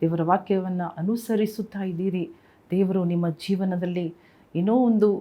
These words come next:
ಕಾರ್ಯವನ್ನ ಶುರು ಮಾಡಿದ್ದಾರೆ. ಆ ಒಳ್ಳೆ ಕಾರ್ಯವನ್ನ ದೇವರು ಖಂಡಿತ ಕಡೆಗಾಣಿಸುವ ತನಕ ಅವರು ನಿಮ್ಮನ್ನು ಬಿಡುವುದಿಲ್ಲ.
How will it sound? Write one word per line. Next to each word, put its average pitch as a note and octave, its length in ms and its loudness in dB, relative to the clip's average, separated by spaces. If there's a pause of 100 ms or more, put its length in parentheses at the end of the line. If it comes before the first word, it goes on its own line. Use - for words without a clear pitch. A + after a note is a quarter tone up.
(120)
ಕಾರ್ಯವನ್ನ F3+ 640 0
ಶುರು E3+ 320 -6
ಮಾಡಿದ್ದಾರೆ. F3 580 0
ಆ D#3+ 180 -2
ಒಳ್ಳೆ F#3+ 340 -2
ಕಾರ್ಯವನ್ನ F3+ 600 -4 (160)
ದೇವರು F3 300 0
ಖಂಡಿತ F#3+ 440 -4
ಕಡೆಗಾಣಿಸುವ F#3+ 920 -2
ತನಕ E3+ 380 -4 (480)
ಅವರು G#3 200 2
ನಿಮ್ಮನ್ನು F#3+ 300 0
ಬಿಡುವುದಿಲ್ಲ. F#3 540 0